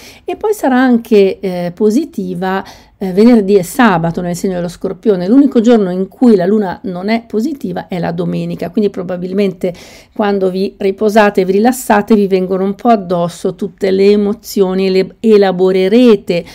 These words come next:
nel corso della domenica, magari tutte le emozioni che non avete avuto neanche il tempo, eh, di filtrare nel corso della settimana, e magari vi sentirete un po' sopraffatti, un po' stanchi,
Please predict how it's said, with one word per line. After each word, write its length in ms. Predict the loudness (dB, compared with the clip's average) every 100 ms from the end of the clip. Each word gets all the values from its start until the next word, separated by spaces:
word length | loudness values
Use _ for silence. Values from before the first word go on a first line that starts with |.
| -20 _
nel 140 | -8 -4
corso 240 | -4 -2
della 120 | -2
domenica, 560 | 2 2 4 4 2 -4
magari 340 | -6 -6 -6
tutte 240 | -6 -4 -2
le 80 |
emozioni 460 | -2 -6 -4 -4 -2
che 120 | -2
non 140 | -2 -2
avete 280 | -2 -2
avuto 240 | -4 -2 0
neanche 260 | -2 -2
il 220 | -4 -4 0
tempo, 560 | 2 2 -2 -4 -6 -8 -20 -10
eh, 280 | -2 0 0
di 120 | 0
filtrare 640 | -2 -4 0 2 2 0 -2
nel 140 | -6
corso 240 | -4 -4 -2
della 120 | -4
settimana, 640 | -6 -6 0 0 0 -2
e 80 | 0
magari 380 | 0 -2 -4 -6
vi 140 | -8
sentirete 500 | -8 -6 -4 -4 -4
un 60 | -6
po' 100 | -6
sopraffatti, 640 | -8 -4 -4 -4 -8 -6
un 100 | -8
po' 140 | -8 -12
stanchi, 600 | -12 -12 -12 -10 -10